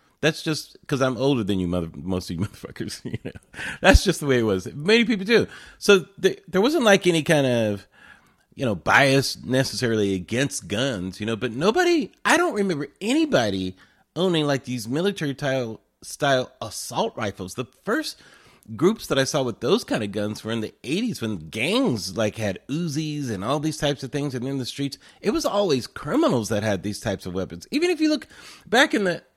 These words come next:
you know, guns have been a part of this culture for a long time. Even back in the twenties, like, Tommy guns and all that stuff, it was Al Capone. It was always gangsters.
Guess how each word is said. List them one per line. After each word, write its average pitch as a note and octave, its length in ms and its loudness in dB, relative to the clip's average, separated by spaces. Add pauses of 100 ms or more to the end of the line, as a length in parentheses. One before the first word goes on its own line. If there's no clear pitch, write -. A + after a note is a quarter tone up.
you A#3 100 -2
know, F3 120 4
guns G#3 360 2
have G3+ 120 -2
been F#3 100 2
a E3+ 60 -2
part E3 180 4
of C#3 60 0
this C3 100 -4
culture A#2 260 -2
for A#2+ 120 -4
a A2+ 60 0
long A2+ 180 0
time. F#2+ 180 -2 (340)
Even E4+ 220 4
back F#4+ 180 4
in C#4+ 60 0
the G3 80 2
twenties, A#3+ 480 2
like, B2 180 2
Tommy F#3+ 440 0
guns A#2+ 320 0
and C3 80 0
all C#3+ 80 2
that C#3+ 120 2
stuff, A#2+ 300 -2 (140)
it - 80 -2
was D#4 100 2
Al A3+ 220 6
Capone. G3 600 2 (280)
It - 40 -4
was C#4 140 2
always G3 300 2
gangsters. C#3+ 640 -4